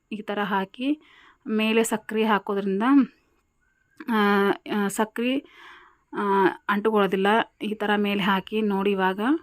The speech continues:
ಪೇಪರ್ ಅವಲಕ್ಕಿ ಚೂಡ ಯಾವ ಥರ ರೆಡಿ ಆಗಿದಾವಂತ. ಈ ಥರ ಸಾಯಂಕಾಲ ಟೀ, ಕಾಫಿ ಜೊತೆ ನಾವು, ಆ, ಈ ಜಿಟಿ ಜಿಟಿ ಮಳೆ ಇದ್ದಾಗ ಹಾಗೆ,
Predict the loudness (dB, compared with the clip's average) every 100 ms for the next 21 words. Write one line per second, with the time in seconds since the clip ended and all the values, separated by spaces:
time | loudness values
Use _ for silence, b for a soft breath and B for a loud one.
0 | B B B B B -4 -4 0 0 2
1 | 2 -2 -4 -6 -6 -12 -6 -4 -2 -2
2 | -2 -4 -4 -4 -2 -2 -4 -4 0 0
3 | 0 -2 -4 -4 -6 -2 -2 -2 -4 b
4 | b b b b b b b b b b
5 | _ _ _ _ _ -20 _ _ -8 -2
6 | 0 2 4 4 4 4 2 0 2 2
7 | 2 -2 -8 -2 -2 -2 -4 0 -2 -2
8 | -2 -2 -2 -4 -2 0 -2 B B B
9 | B -4 0 2 4 2 2 _ -4 -2
10 | 0 0 -2 -2 -4 0 0 2 0 0
11 | -2 0 0 0 0 0 0 -2